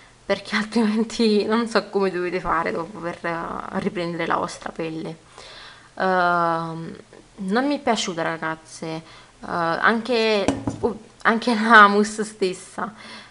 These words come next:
era difficile anche da stendere. La mousse è un prodotto molto molto semplice, in quanto appunto essendo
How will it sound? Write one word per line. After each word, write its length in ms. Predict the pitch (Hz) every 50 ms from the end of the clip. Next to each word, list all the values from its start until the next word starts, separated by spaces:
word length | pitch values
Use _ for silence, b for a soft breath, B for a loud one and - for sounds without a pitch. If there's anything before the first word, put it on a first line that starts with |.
| B B
era 260 | - - 180 175 175 175
difficile 580 | 175 175 - - - - 233 208 - - 180
anche 220 | 175 190 208 233 220
da 120 | 202 196
stendere. 640 | - - - - 190 180 170 170 165 170 165 165 -
La 120 | - 175
mousse 320 | 180 196 226 220 - - 233
è 40 |
un 60 | 226 214
prodotto 360 | 190 190 202 196 - - 190
molto 300 | 180 196 220 214 220 208
molto 380 | 196 190 190 - - 185 185
semplice, 520 | 180 - 208 190 185 180 - 165 165 175 175
in 120 | 185 175
quanto 380 | 175 - 170 175 175 175 180 175
appunto 680 | 170 - - - - - - 226 220 196 175 - -
essendo 280 | - - - 202 208